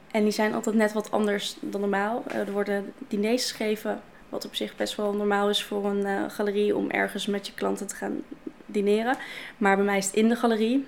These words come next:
met een chef. En, ehm, ja, er komen heel veel dingetjes, eh, die, ja, die ik ook niet allemaal wil verklappen.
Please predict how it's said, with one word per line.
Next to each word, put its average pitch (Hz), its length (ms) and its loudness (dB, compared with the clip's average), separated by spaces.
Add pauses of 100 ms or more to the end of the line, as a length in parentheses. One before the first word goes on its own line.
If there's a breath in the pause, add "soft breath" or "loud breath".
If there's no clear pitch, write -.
met 202 260 -6
een 196 80 -6
chef. 208 480 -4
En, 107 220 0
ehm, 107 180 0 (1080 loud breath)
ja, 214 220 8
er 202 80 4
komen 240 260 8
heel 254 140 12
veel 269 120 2
dingetjes, 247 540 6
eh, 220 380 2
die, 214 360 0 (340)
ja, 214 200 2
die 202 120 2
ik 208 60 0
ook 262 120 8
niet 269 140 12
allemaal 233 240 6
wil 214 120 6
verklappen. 220 580 0